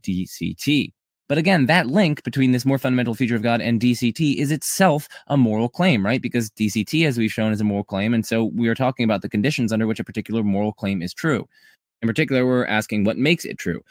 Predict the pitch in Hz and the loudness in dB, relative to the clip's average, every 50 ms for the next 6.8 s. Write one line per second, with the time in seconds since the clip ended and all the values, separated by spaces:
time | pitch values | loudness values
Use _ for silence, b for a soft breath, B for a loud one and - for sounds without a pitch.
0 | b b - 120 131 131 123 131 - - - 165 160 143 - - 127 135 123 110 | b b -2 0 0 0 0 -2 -4 -2 0 2 0 0 0 0 2 2 4 4
1 | 110 113 120 _ - 170 180 135 92 - - B B B B B - 117 107 - | 2 2 0 _ 0 2 2 2 0 -2 -6 B B B B B -4 -4 -2 0
2 | 110 110 104 107 101 117 - - 135 127 - 175 175 185 175 135 127 127 127 _ | 2 2 2 2 0 -2 -2 0 -2 -2 0 0 2 4 4 4 4 2 0 _
3 | - - 101 131 160 151 147 127 135 127 123 135 135 131 151 180 190 156 110 104 | -6 0 2 2 2 2 2 2 2 2 2 2 2 2 2 2 2 2 -2 -4
4 | 95 - 95 85 85 76 67 104 98 110 107 104 98 117 113 113 95 - 117 120 | -4 -4 -6 -6 -6 -4 -6 -4 -2 -2 -2 -2 0 0 0 0 0 0 -2 0
5 | 123 120 110 - - - 131 127 131 123 - 135 127 131 139 160 185 196 147 123 | 0 0 -2 -4 -4 -2 0 2 0 0 0 -2 0 0 2 2 2 2 2 2
6 | 139 113 123 120 113 107 117 113 117 123 127 123 123 127 127 113 | 0 0 0 0 0 2 2 2 2 2 2 2 2 2 2 2